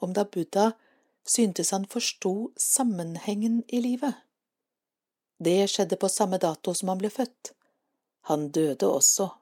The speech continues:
på denne datoen. Det er mange måter å feire Vesak på. Den feires i buddhisttempelet og med opptog i gatene. Vesak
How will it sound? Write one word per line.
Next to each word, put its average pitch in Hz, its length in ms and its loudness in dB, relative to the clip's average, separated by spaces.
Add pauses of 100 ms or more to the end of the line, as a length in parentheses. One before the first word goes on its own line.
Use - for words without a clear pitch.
(100)
på 156 160 -2
denne 139 320 -8 (160)
datoen. 160 480 -6 (1900)
Det 185 140 2
er 196 120 2
mange 196 280 2
måter 220 480 2
å 185 120 4
feire 170 500 -2 (100)
Vesak 170 480 -2
på. 170 80 0 (1040)
Den 180 280 8
feires 175 440 2
i 185 240 -2
buddhisttempelet 196 1120 0 (560)
og 175 140 2
med 208 180 0
opptog 226 560 -2
i 202 80 4
gatene. 220 460 -2 (1200)
Vesak 247 540 -4